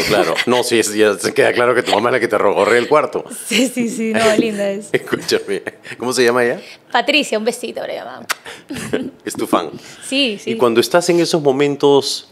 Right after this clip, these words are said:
Speaker 1: digamos, de avión, hotel, hotel, avión, otro lado y tal, ¿a quién, en quién piensas cuando te sientes así, sola?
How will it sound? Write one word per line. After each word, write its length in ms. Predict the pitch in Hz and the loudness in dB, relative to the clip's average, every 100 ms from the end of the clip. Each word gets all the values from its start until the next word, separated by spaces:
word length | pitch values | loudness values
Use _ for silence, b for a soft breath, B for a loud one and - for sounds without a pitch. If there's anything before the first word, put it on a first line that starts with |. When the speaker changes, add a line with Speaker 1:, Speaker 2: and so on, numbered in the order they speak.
| _ | _
Speaker 1:
digamos, 440 | 90 92 87 73 82 | -2 -2 -2 -4 -2
de 100 | 90 | 0
avión, 400 | 95 110 120 113 95 | 2 4 4 4 2
hotel, 520 | 92 113 113 107 95 | 0 2 2 2 0
hotel, 460 | 87 - 104 101 | -2 0 0 2
avión, 400 | 82 87 98 98 | 0 0 0 0
otro 240 | 98 92 98 | -2 0 2
lado 420 | 98 101 95 90 | 4 4 4 2
y 40 | |
tal, 360 | 78 98 92 - B B B B | 2 0 0 -2 B B B B
¿a 80 | 139 | -8
quién, 760 | - - 135 131 131 123 107 - - | -8 -4 -2 -2 -4 -4 -8 -10 -12
en 120 | 98 95 | -12 -4
quién 180 | 135 | -4
piensas 380 | 131 147 127 113 | 0 0 0 -4
cuando 180 | 101 87 | -8 -8
te 100 | 90 | -6
sientes 460 | - 107 117 107 101 | -8 -4 -4 -4 -8
así, 320 | - 113 110 - | -8 -10 -10 -2
sola? 300 | - 143 | 0 2